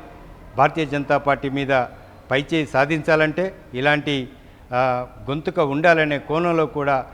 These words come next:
సమాలోచనలు జరిపి రేవంత్ రెడ్డికి ఈ అవకాశాలు కల్పిస్తున్న పరిస్థితి స్పష్టంగా కనిపిస్తోంది. అందుకోసం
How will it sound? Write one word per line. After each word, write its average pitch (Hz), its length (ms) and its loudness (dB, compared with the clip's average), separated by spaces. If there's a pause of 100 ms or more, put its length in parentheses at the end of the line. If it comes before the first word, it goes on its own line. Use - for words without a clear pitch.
(240)
సమాలోచనలు 139 560 0
జరిపి 131 340 -2
రేవంత్ 131 300 -2
రెడ్డికి 127 300 -6
ఈ 151 120 2
అవకాశాలు 151 520 0
కల్పిస్తున్న 127 720 -8 (360)
పరిస్థితి 135 480 -2
స్పష్టంగా 143 580 -4
కనిపిస్తోంది. 139 680 -4
అందుకోసం 165 640 0